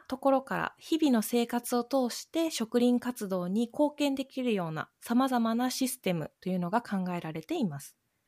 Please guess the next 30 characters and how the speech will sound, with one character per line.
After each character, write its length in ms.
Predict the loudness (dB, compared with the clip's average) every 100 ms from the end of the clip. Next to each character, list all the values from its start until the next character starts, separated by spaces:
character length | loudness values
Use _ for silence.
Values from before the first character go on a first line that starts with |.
| _
そ 140 | 0
の 120 | 2
シ 160 | 2 0
ス 100 | 0
テ 140 | 2
ム 120 | 4 2
の 120 | 0
一 240 | -4 -6
つ 140 | -6 -8
と 160 | -8
し 140 | -10 -4
て、 260 | -2 -2 -6 _ _ 0
イ 140 | 2
ン 120 | 2
タ 260 | 0 0 2
ー 20 |
ネ 140 | 4 4
ッ 40 | 2 -2
ト 120 | 2
の 320 | 4 4 0 _ -2
検 260 | 2 4
索 280 | 4 0 0
エ 160 | 2 4
ン 100 | 2
ジ 200 | 2 0
ン 100 | 0
を 80 | -2
通 260 | -2 -2 -2
し 80 | -8
て 320 | -4 -4